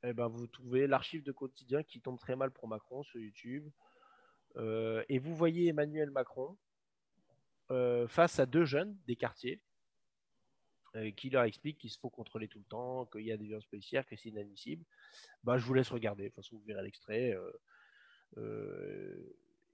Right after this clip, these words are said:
et donc, euh, je comprends que beaucoup de gens aient pu être séduits parce qu'ils ont rien de trop à reprocher, euh,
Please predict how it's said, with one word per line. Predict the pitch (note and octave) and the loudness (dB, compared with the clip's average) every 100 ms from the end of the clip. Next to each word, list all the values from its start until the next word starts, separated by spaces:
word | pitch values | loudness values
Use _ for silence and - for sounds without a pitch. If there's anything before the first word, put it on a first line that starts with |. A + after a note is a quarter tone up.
| _ | _
et | A#2+ | -12
donc, | A2 C#3+ D#3+ B2+ | -6 -6 -6 -6
euh, | A#2 A#2 A2+ | -4 -4 -4
je | A2+ C3 | -4 -2
comprends | - C#3+ - - | -2 -2 0 0
que | C#3+ | 0
beaucoup | C3 - C3 | -4 -6 -6
de | |
gens | C#3 F#3+ | 0 0
aient | |
pu | - B2+ | 0 -2
être | A#2+ | -2
séduits | - B2 A#2+ E3+ - _ _ _ _ _ | -2 -4 -4 -12 -14 _ _ _ _ _
parce | A2+ - | -6 -4
qu'ils | A#2+ A#2 | -4 -2
ont | |
rien | A2 C3+ C3 | 2 2 2
de | |
trop | - C#3 | 0 2
à | B2 | 2
reprocher, | - B2+ - C3 C#3+ D3 | 2 -4 -2 0 4 6
euh, | C#3 | 4